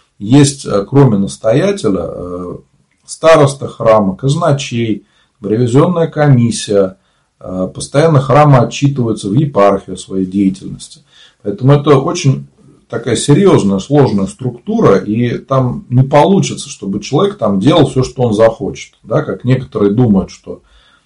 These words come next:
вот там, э, батюшка там машину себе какую-то купил хорошую или что-то ещё. Да, это опять же от непонимания. Во-первых, чаще всего кто-то мог так отблагодарить. Как часто бывает. Вот человек ходит в храм, батюшка ему помогает.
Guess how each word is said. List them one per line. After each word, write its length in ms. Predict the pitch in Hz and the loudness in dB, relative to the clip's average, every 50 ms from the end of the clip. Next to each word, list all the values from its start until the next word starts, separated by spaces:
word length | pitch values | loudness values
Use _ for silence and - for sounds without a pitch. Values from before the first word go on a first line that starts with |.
| _ - _ - - - | _ -20 _ -20 -12 -8
вот 180 | 107 123 - - | -6 -6 -6 -4
там, 400 | - 101 98 92 85 - - - | -2 -2 -2 -2 -4 -8 -12 -16
э, 520 | 95 90 87 87 90 95 - - - - - | -16 -16 -16 -16 -16 -18 -18 -18 -18 -18 -16
батюшка 440 | 87 92 110 123 123 - - - 98 | -8 -2 0 0 0 0 -6 -12 -16
там 180 | 95 95 92 90 | -14 -12 -6 -2
машину 440 | 98 113 113 - - 127 107 98 | -2 -2 -2 0 -2 -2 0 -2
себе 260 | 95 - 98 92 90 85 | -2 -6 -10 -12 -14 -14
какую-то 440 | - - 95 - - 95 92 - _ | -14 -18 -20 -18 -18 -18 -18 -18 _
купил 340 | _ - 95 - 113 101 90 | _ -20 -16 -10 -8 -8 -8
хорошую 520 | - - 101 98 95 90 - - - 90 | -8 -8 -6 -6 -6 -6 -8 -10 -16 -18
или 40 | 87 | -18
что-то 360 | 85 - - 107 95 - - | -18 -10 -8 -8 -8 -6 -6
ещё. 320 | 98 95 - - - - - | -6 -6 -8 -10 -14 -16 -12
Да, 180 | - - - | -8 -6 -6
это 220 | - - - 160 160 | -6 -6 -6 -6 -6
опять 260 | 160 - 196 180 143 | -4 -2 0 0 2
же 100 | 123 123 | 4 4
от 140 | 113 113 - | 2 2 0
непонимания. 720 | 131 120 - 131 123 127 131 135 131 117 92 82 80 80 80 | -2 -4 -2 -2 0 2 2 4 4 2 2 -2 -4 -10 -10
Во-первых, 500 | - 107 107 - 151 160 143 - - - _ _ _ _ _ _ _ _ _ | -10 -12 -8 -4 -2 0 0 -2 -2 -8 _ _ _ _ _ _ _ _ _
чаще 200 | - 151 147 151 | -2 0 2 2
всего 300 | 139 - - 156 170 156 | 0 0 -2 -2 -4 -4
кто-то 300 | - - 147 147 139 135 127 | -2 0 -2 0 0 2 2
мог 200 | 131 131 131 - | 2 2 2 0
так 220 | 123 117 110 - | -2 -2 -2 -2
отблагодарить. 920 | 101 101 98 107 110 117 120 117 101 113 123 123 95 95 - - - _ _ | -4 -4 -4 -2 -2 -2 -2 -2 2 4 4 4 4 2 -4 -8 -14 _ _
Как 220 | _ - 98 - - | _ -8 -8 -8 -6
часто 380 | - 107 98 95 - - - | -4 -4 -4 -4 -4 -10 -16
бывает. 420 | 95 92 95 92 90 85 - - - | -12 -8 -6 -4 -4 -6 -6 -10 -14
Вот 100 | - - | -18 -14
человек 320 | - 120 123 123 117 - | -6 -2 -2 -2 -2 -4
ходит 300 | - 170 180 175 151 - | -6 -4 -2 -2 -2 -4
в 40 | - | -6
храм, 280 | - 107 98 92 90 | -6 -4 -4 -2 0
батюшка 340 | 92 120 139 139 - - - | 2 2 2 0 -2 -6 -6
ему 140 | 110 120 120 | -6 -6 -6
помогает. 580 | - 107 101 98 95 90 85 87 85 82 82 | -6 -6 -4 -4 -4 -4 -6 -8 -12 -12 -14